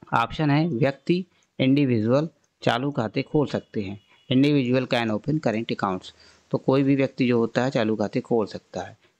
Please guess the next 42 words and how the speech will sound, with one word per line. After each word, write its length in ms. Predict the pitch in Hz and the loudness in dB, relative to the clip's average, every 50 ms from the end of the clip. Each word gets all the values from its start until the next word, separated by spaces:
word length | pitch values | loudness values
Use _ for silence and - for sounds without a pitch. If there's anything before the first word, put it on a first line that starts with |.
| _ - | _ 0
बैंक 240 | 127 139 156 165 160 | 2 2 2 0 0
स्वविवेक 580 | - - 151 151 151 147 139 131 127 120 - - | 0 0 0 2 2 2 4 2 2 0 -2 -2
पर 100 | - 147 | -2 -2
चालू 320 | 139 - 131 117 117 127 127 | 0 0 0 0 0 -2 -4
खातों 440 | - 123 117 107 - - 120 120 117 | -2 -2 -2 -2 -2 -2 -2 -2 -2
पर 280 | - 120 113 117 156 - _ - - _ _ - | -2 -2 -2 -2 -4 -10 _ -20 -20 _ _ -4
ब्याज 300 | 117 117 113 117 127 - | -2 -2 0 -2 -2 -2
अदा 300 | - 110 107 107 117 120 | -4 -4 -2 -2 -2 -2
कर 180 | - - 123 - | -2 -2 -4 -4
सकते, 500 | - - 98 - _ - - _ - 117 | -4 -8 -10 -10 _ -20 -18 _ -4 0
banks 320 | 113 117 135 151 143 - | 2 2 2 0 -2 -2
can 240 | - 143 139 131 127 - - | 0 0 0 0 0 0 0
pay 240 | 135 135 147 165 175 | 2 2 0 0 0
interest 460 | 143 123 117 110 131 127 - - - | 0 2 2 2 0 -2 -2 -2 -2
on 240 | 117 113 117 120 117 | 0 0 -2 -2 -2
current 300 | - 113 113 117 123 123 | -2 0 0 0 -2 -2
accounts 420 | 123 117 - 131 107 113 117 - - | -4 -2 -2 -2 -2 -2 -2 -2 -2
at 100 | 113 113 | -2 -2
their 300 | 110 104 104 98 110 117 120 | -2 0 0 0 0 0 0
discretion, 800 | 120 107 - - - _ - - 120 117 110 - - 123 104 92 - _ _ _ _ - - _ - | -4 -4 -6 -6 -14 _ -4 -2 -2 -2 -2 -2 -4 -4 -4 -4 -8 _ _ _ _ -20 -12 _ -4
यानी 160 | 113 131 143 | -2 0 0
बैंक 260 | 135 135 135 143 143 143 | 0 0 0 0 0 2
स्वविवेक 520 | 147 143 135 135 135 127 123 123 120 - - | 2 2 2 2 2 2 2 0 0 -2 -2
पर 100 | 143 139 | -2 -2
चालू 260 | 123 - 123 120 120 | 0 0 0 0 0
खातों 300 | 117 - 120 113 - 131 | -2 -2 -2 -2 -2 -2
पर 140 | - - 143 | -2 -2 0
ब्याज 280 | 139 131 120 117 120 123 | 0 2 0 0 2 0
अदा 200 | 113 104 117 123 | 0 0 0 -2
कर 160 | - - 117 | -2 -4 -6
सकते 440 | - - 98 - _ - - 113 110 | -4 -6 -10 -10 _ -4 -2 -2 -2
हैं। 240 | 98 107 104 98 - _ _ _ - - - - _ _ - | -2 -2 -4 -4 -4 _ _ _ -20 -20 -20 -20 _ _ -2
चालू 260 | 131 123 135 156 160 | 0 0 0 0 0
खातों 360 | 156 143 135 135 - 147 139 | 0 -2 -2 -2 0 -2 0
पर 200 | 143 143 135 143 | 0 0 0 -2
ओवरड्राफ्ट 600 | - - 131 123 123 123 120 123 123 123 - - | -2 -2 0 0 0 0 0 0 -2 -2 -2 -4
सुविधा 260 | - 110 104 113 117 | -4 0 0 0 2
मंजूर 380 | 117 113 107 101 104 104 104 - - | 2 0 0 0 0 0 -2 -4 -4
की 80 | 117 | -2
जा 140 | 123 123 123 | 0 0 0
सकती 380 | - 135 110 - - 127 120 120 | 0 -4 -4 -4 -2 0 0 0
है, 140 | 135 156 | 0 -2